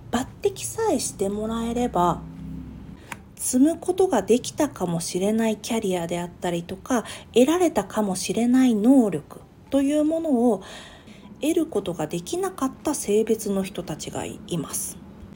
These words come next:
そして、その方たちが、えー、男性に比べて有能ではない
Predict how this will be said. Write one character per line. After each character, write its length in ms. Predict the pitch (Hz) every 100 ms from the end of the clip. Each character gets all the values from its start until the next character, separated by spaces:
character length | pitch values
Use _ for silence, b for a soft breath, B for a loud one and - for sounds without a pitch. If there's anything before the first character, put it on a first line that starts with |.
| B B B B B -
そ 160 | -
し 120 | 269 -
て、 80 |
そ 160 | 294 269
の 120 | 339
方 260 | - - 466
た 140 | 466
ち 160 | - -
が、 180 | 143 - B B B -
え 300 | 190 170 160
ー、 60 |
男 260 | 180 202 220
性 240 | - 202
に 140 | 190 185
比 60 | - 220 240
べ 120 | 277
て 320 | 302 277 -
有 320 | 185 196 226
能 300 | 240 254 262
で 120 | 254 269
は 140 | 160
な 200 | 156 214
い 120 | 190